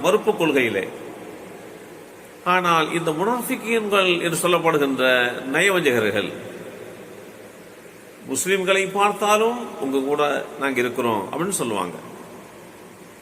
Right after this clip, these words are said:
காபிர்களை பார்த்தாலும் "உங்களோட தான் நாங்க இருக்கிறோம், நாங்க அவங்கள பரிகாசம் பண்றதுக்காக வேண்டி அவங்க கூட இருந்தோம்,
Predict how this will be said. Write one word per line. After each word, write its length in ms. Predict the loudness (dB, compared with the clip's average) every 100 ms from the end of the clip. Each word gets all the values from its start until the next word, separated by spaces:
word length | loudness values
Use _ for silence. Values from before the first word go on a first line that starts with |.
| -20 -20 -16 -2
காபிர்களை 540 | -2 0 2 4 4 4
பார்த்தாலும் 600 | 2 2 4 4 4 0 -4 -8 -12 -14 -16 -14 -8
"உங்களோட 340 | -6 -2 -2 -2
தான் 160 | -2 0
நாங்க 140 | 0
இருக்கிறோம், 420 | -2 -2 -4 -4 -10 -16 -18 -14
நாங்க 220 | -10 -6 -2
அவங்கள 260 | 0 0 0 0 -6 -8 -4
பரிகாசம் 540 | -2 2 2 2 -2
பண்றதுக்காக 580 | 0 0 0 0 0 0
வேண்டி 320 | -2 -2 -2 -2
அவங்க 220 | -2 2
கூட 160 | 2 2
இருந்தோம், 460 | 0 0 0 -2